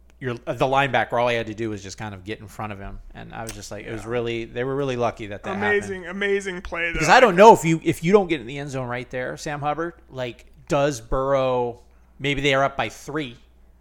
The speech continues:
Speaker 2: And I, you know, I, as soon as I,
Speaker 1: I
Speaker 2: I
Speaker 1: guess
Speaker 2: was
Speaker 1: it would
Speaker 2: like,
Speaker 1: have
Speaker 2: "Oh,
Speaker 1: been
Speaker 2: man."
Speaker 1: ten,
Speaker 2: I was
Speaker 1: 'cause
Speaker 2: like, "Get him the oxygen."
Speaker 1: Oh, they were tied at seventeen. Yeah.
Speaker 2: Yeah, okay. Yeah, I was like, "Get him the oxygen," and then, like, the next thing you see is him
Speaker 1: With
Speaker 2: with
Speaker 1: the
Speaker 2: the
Speaker 1: oxygen.
Speaker 2: oxygen mask on, like, flexing for the camera. It
Speaker 1: Yeah.
Speaker 2: was hilarious.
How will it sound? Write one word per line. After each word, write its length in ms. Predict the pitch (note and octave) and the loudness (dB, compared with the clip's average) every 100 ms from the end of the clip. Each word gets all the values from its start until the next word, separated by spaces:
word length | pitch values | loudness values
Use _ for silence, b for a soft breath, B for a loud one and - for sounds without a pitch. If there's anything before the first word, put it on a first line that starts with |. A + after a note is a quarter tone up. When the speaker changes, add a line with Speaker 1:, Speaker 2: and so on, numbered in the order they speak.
| - b b b b b b | -20 b b b b b b
Speaker 2:
And 120 | F#3 | 0
I, 140 | F3+ G3 | 4 4
you 200 | G3 F3+ | 2 0
know, 240 | F3+ F3 | 0 0
I, 400 | F3 F3+ F#3 F3+ F#3 | -4 -2 -2 -2 -6
as 120 | F#3+ | -6
soon 220 | - A#3 | -4 0
as 140 | A3+ G3+ | 0 0
I, 260 | G3 G3+ D#3 - | 0 0 -2 -2
Speaker 1:
I 120 | G#3 | 2
Speaker 2:
I 40 | |
Speaker 1:
guess 100 | F3+ | 2
Speaker 2:
was 80 | F#3+ | 2
Speaker 1:
it 40 | |
would 140 | E3+ - | 2 2
Speaker 2:
like, 80 | - | 2
Speaker 1:
have 0 | |
Speaker 2:
"Oh, 120 | F3 | 0
Speaker 1:
been 100 | F3+ | 0
Speaker 2:
man." 80 | F3 E3 | -2 -2
Speaker 1:
ten, 280 | C3 A2+ | -2 -6
Speaker 2:
I 40 | G#2 G2+ F#3+ | -8 -6 -4
was 80 | |
Speaker 1:
'cause 20 | G3 | -2
Speaker 2:
like, 180 | F3+ F#3 | -2 0
"Get 160 | G3+ | 0
him 100 | A#3 | 0
the 100 | A#3 | 0
oxygen." 520 | D#3+ G3+ - G3+ F#3 D#3 | 0 -2 -4 -12 -8 -2
Speaker 1:
Oh, 60 | |
they 100 | C#3+ | 2
were 60 | E3 | 2
tied 280 | - C#3+ B2 | 0 -2 -2
at 100 | - | -6
seventeen. 500 | A#2 G2+ - - - | -12 -12 -16 -20 -20
Yeah. 200 | A#2+ A#2 G#2 | -16 -14 -10
Speaker 2:
Yeah, 180 | C3+ | -10
okay. 240 | D3+ - - - b b | -12 -16 -20 -20 b b
Yeah, 160 | F3+ | 0
I 40 | F#3 | 0
was 80 | F#3+ | 0
like, 180 | E3 G#3 | -2 0
"Get 100 | G#3+ | 0
him 120 | A3+ | 2
the 60 | |
oxygen," 580 | F#3 G3+ - - A3 F3+ | 4 4 2 -4 -4 -4
and 100 | F3+ F#3+ | -4 -6
then, 80 | |
like, 220 | F#3 F#3 F#3 | -6 -8 -8
the 80 | |
next 280 | F3 E3+ - | -8 -8 -8
thing 160 | F3+ F#3+ | -8 -8
you 100 | E3 | -10
see 300 | - D#3+ E3 | -12 -8 -6
is 180 | E3+ - | -6 -10
him 240 | E3+ D#3+ - - | -10 -10 -14 -16
Speaker 1:
With 0 | |
Speaker 2:
with 120 | A#2+ | -6
Speaker 1:
the 60 | - | -4
Speaker 2:
the 40 | |
Speaker 1:
oxygen. 240 | A2 D3+ F#3 | -2 0 -2
Speaker 2:
oxygen 340 | G3 - G3 | -2 -8 -4
mask 340 | F3 E3+ - | -2 -2 -2
on, 200 | G3+ F#3 | -2 -2
like, 220 | F#3 D#3 - | -4 -6 -8
flexing 500 | - E3 - F3 F3 | -8 -8 -8 -12 -10
for 120 | F3+ | -10
the 100 | E3 | -12
camera. 500 | - E3 E3 F3 F3+ | -10 -8 -8 -6 -6
It 40 | |
Speaker 1:
Yeah. 160 | G#2+ G2 | -6 -6
Speaker 2:
was 240 | - - - | -10 -14 -14
hilarious. 760 | D#3 D3 C#3+ E3 E3 - | -12 -12 -12 -14 -14 -18